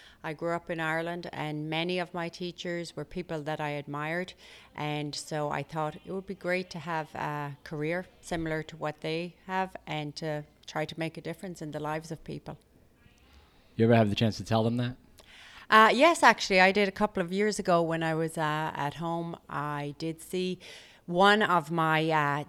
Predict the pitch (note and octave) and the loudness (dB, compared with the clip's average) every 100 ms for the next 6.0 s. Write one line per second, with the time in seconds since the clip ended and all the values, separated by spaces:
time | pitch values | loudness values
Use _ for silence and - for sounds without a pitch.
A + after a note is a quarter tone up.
0 | - E3+ B3 - F#3 - E3 D3 - E3+ | -4 0 0 0 -4 -2 -6 -4 -2 0
1 | E3 - D#3+ D#3 D3+ D3+ D3 D3 C#3+ E3 | -2 -6 -8 -4 -4 -2 -2 -2 -4 -6
2 | D#3+ - E3+ F#3 F3+ F3 - D3+ D3+ D3 | -8 -10 -8 -6 -6 -8 -8 -6 -6 -6
3 | D3 - D3+ D3+ - E3 D3+ D3 D#3+ D#3+ | -8 -6 -6 -6 -6 -4 -4 -6 -8 -6
4 | D#3+ D#3+ E3 F#3 F3+ G3 F3+ G3 F#3+ D#3+ | -4 -4 -2 -4 -4 -8 -6 -4 -4 -4
5 | D#3+ D3+ - D3+ D#3+ D#3+ - F3 D#3 D3+ | -4 -4 -6 -2 -2 -2 -6 -4 -2 -4